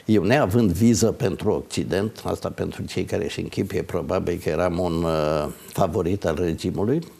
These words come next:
n-aveam viză pentru Occident și mi-a zis cineva, „Dom'le,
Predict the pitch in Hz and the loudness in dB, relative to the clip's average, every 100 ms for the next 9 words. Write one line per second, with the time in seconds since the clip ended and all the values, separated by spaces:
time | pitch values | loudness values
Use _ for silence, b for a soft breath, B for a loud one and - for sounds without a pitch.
0 | - 202 226 - 87 80 92 - 95 92 | -4 0 0 0 -2 -2 -2 -2 -4 -4
1 | 76 - 76 - 78 - 85 - - - | -6 -4 -6 -6 -8 -6 -8 -8 -8 -4
2 | 90 80 117 110 - 76 80 95 - - | -4 -2 -2 -4 -6 -6 -4 -6 -8 -18
3 | B B 113 107 101 | B B -8 -8 -8